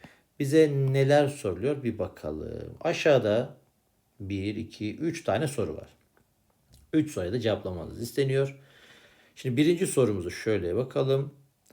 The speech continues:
Diyor ki matematik dersine Türkçe dersinden kaç saat fazla zaman ayırmıştır? Şimdi bir şeyin bir şeyden ne kadar fazla olduğunu bulabilmek için çıkarma yaparız. Şimdi matematik dersine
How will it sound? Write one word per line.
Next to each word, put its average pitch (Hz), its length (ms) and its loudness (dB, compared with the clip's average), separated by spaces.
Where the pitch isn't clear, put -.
Diyor 233 320 2
ki 92 360 -6
matematik 170 680 -2
dersine 95 400 2
Türkçe 185 320 0
dersinden 135 460 2
kaç 226 260 0
saat - 560 2
fazla 123 420 2
zaman 104 340 0
ayırmıştır? - 920 -10
Şimdi 92 280 -4
bir 220 160 0
şeyin 92 380 -2
bir 170 100 -2
şeyden 85 460 -4
ne 160 100 -2
kadar 117 300 2
fazla 101 520 2
olduğunu 95 840 0
bulabilmek 147 480 0
için 240 200 -2
çıkarma 135 420 2
yaparız. - 580 -10
Şimdi 82 320 -8
matematik 95 560 -6
dersine 151 360 2